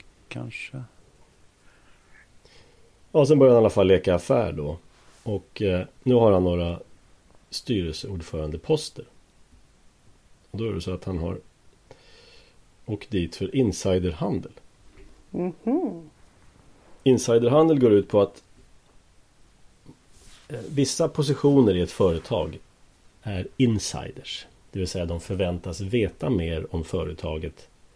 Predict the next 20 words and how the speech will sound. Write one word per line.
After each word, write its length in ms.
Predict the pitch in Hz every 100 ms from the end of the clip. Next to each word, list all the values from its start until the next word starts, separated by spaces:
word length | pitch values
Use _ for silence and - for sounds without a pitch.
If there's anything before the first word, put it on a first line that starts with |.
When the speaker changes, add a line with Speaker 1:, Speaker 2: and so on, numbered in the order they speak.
| _ _ _ - _ _ _ _
Speaker 2:
än 220 | 110 95 - _ _ _ - _ - _ -
kreti 340 | 110 95 101
och 60 | 95
pleti. 280 | 147 147 147 - _ - _ _ _ _ - _ _ - - -
Och 80 |
då 100 | 113
gäller 260 | 127 101 95
för 140 | -
dem, 360 | 90 87 87 - -
för 200 | - -
insiders 600 | 135 131 113 90 87 90
gäller 220 | 90 90
då 100 | 80
speciella 460 | - 92 95 85 90
regler 480 | 104 131 107 82
när 60 | 80
man 100 | 85
handlar 240 | 95 82
med 140 | 85 98
aktier. 340 | - - 139